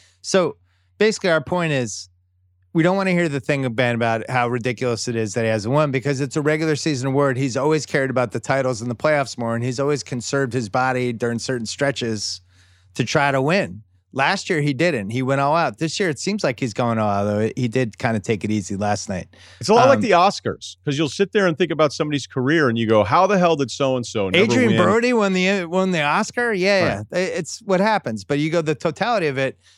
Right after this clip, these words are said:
Speaker 1: I think where LeBron is is more important, where he was the best player of that decade. And it didn't, you could say the M V Ps, whatever, but he still was the best player of the decade. And I would say that's more important.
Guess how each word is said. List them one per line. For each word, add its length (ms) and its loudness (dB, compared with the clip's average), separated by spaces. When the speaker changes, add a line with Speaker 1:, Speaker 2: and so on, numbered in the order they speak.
Speaker 1:
I 100 4
think 200 -2
where 160 0
LeBron 400 0
is 240 -2
is 120 -6
more 200 -2
important, 320 -2
where 120 -2
he 80 0
was 120 -4
the 100 -2
best 240 -2
player 160 0
of 80 2
that 180 0
decade. 400 -2
And 120 -4
it 100 -2
didn't, 460 -4
you 160 -6
could 200 -8
say 260 -2
the 160 0
M 100 -2
V 80 0
Ps, 320 -2
whatever, 340 2
but 160 0
he 160 -2
still 300 0
was 140 -4
the 60 -2
best 220 -2
player 140 0
of 80 0
the 80 -4
decade. 560 -2
And 580 0
I 140 0
would 140 -2
say 100 0
that's 240 -2
more 140 0
important. 400 -4